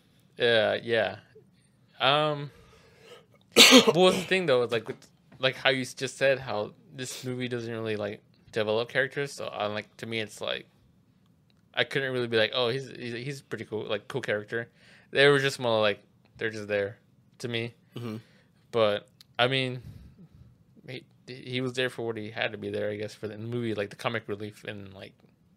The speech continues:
Speaker 1: you know, he's like, he doesn't fight zombies, he doesn't do anything, but he's the smart guy.
Speaker 2: I liked his energy with, uh, the black dude.
Speaker 1: The,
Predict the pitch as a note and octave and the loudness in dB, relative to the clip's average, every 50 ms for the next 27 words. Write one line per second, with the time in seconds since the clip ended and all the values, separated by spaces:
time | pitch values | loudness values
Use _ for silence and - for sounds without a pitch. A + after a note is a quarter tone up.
0 | _ _ - - G#2+ G#2+ G#2+ A2+ B2+ C3 A#2+ A#2+ A#2 A2+ A#2 - - - - - | _ _ -12 -10 -8 -8 -8 -8 -8 -6 0 2 2 2 2 -2 -10 -16 -6 2
1 | - F3+ F#3 F#3+ F#3 F3+ G3 G3 F#3 F3 F#3+ G3 G3+ G3+ F#3 D#3 D3 D3 D#3+ E3+ | 4 6 6 6 6 6 6 4 6 6 4 4 4 4 2 0 0 0 -2 -2
2 | E3+ E3 F3 F#3 G3+ G3+ F3+ D#3+ C#3+ B2+ B2 A#2 A2 C3 A#2+ A#2+ A#2+ C3+ C3 - | 0 2 2 4 4 4 2 0 0 0 0 0 0 0 -4 -8 -8 -10 -6 -2
3 | F#3 F#3 G3 F3+ D#3 D3+ C#3+ C#3+ C#3+ D3 C#3+ - - - - B2 C3+ C#3+ C#3+ C#3 | 0 2 2 2 2 2 4 4 2 0 -2 -8 -10 -4 0 2 2 2 2 2
4 | C#3+ C3+ A2 E2 A#2 C3 B2+ B2+ A#2+ A#2 A2 G#2+ G2 G2 G2 F#2+ - - G2 F#2+ | 0 -2 0 0 0 2 2 0 0 0 -2 -2 -2 -2 -4 -4 -4 -2 -2 0
5 | F#2 F2+ F2+ F#2 F#2 F2+ F#2+ G2 G2+ - - E2 D2+ D2+ - - _ _ _ - | 0 -2 -4 -6 -6 -4 -4 -4 -6 -6 -10 -12 -12 -12 -14 -20 _ _ _ -10
6 | - - - | -10 -10 -6